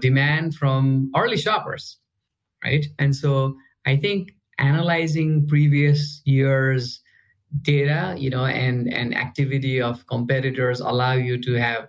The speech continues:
a thoughtful strategy. The second is, you know, I think you also wanna understand pricing trends with, uh, the economy, you know, and then tighter wallets.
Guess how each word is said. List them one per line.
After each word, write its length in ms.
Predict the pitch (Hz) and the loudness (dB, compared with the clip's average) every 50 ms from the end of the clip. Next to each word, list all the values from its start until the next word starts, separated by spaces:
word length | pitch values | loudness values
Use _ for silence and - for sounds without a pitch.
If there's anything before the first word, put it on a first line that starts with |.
| - - | -12 -12
a 100 | 117 120 | -12 -10
thoughtful 420 | - - 110 107 - - - 156 | -6 -6 -6 -6 -4 -2 0 0
strategy. 640 | 147 147 147 165 160 160 156 160 147 156 180 180 180 - - - _ - | 0 0 0 -2 -2 0 0 0 0 0 0 -2 -4 -6 -14 -20 _ -4
The 60 | - 175 | -4 -2
second 380 | - 285 294 294 285 269 226 | 0 0 -2 -2 0 0 0
is, 140 | 202 160 147 | 2 2 2
you 60 | 143 | 2
know, 100 | 135 131 | 2 2
I 100 | 127 131 | 2 0
think 180 | 147 180 175 151 | 0 0 2 2
you 160 | 147 143 143 | 2 2 0
also 480 | 143 139 160 185 185 - - 196 185 156 | 0 0 -2 -2 -2 0 0 0 2 2
wanna 260 | 151 147 147 147 147 | 2 2 2 2 2
understand 640 | 143 143 143 143 143 143 - 143 135 135 135 135 135 | 2 2 2 2 2 2 2 0 2 2 2 2 2
pricing 360 | 139 139 139 147 151 143 127 - | 2 0 0 0 0 0 -2 0
trends 460 | - 147 127 - - - - - - - - | 0 -2 -2 -4 -6 -12 -16 -20 -14 -8 -4
with, 260 | 131 135 139 139 135 - - - | 0 2 2 2 0 -2 -6 -4
uh, 420 | 135 131 127 123 120 120 120 110 113 - _ _ _ _ _ _ _ - | -2 0 0 0 0 0 0 -2 -4 -8 _ _ _ _ _ _ _ -4
the 140 | 135 135 123 | -2 -2 -2
economy, 600 | 123 - 190 196 190 185 180 175 170 170 165 160 | 0 -2 -2 0 0 0 0 0 0 0 2 2
you 180 | 156 151 143 123 | 2 2 0 0
know, 180 | 120 120 120 120 | -2 -4 -6 -6
and 320 | 117 120 120 123 120 120 | -6 -4 -4 -4 -4 -4
then 300 | 117 120 120 117 117 113 | -2 -2 -2 -4 -4 -4
tighter 380 | 117 135 127 131 127 123 120 120 | -4 -2 -2 -2 -2 -4 -4 -2
wallets. 580 | 123 143 160 170 170 170 165 147 147 - - | -2 0 0 0 0 -2 -2 -4 -6 -8 -14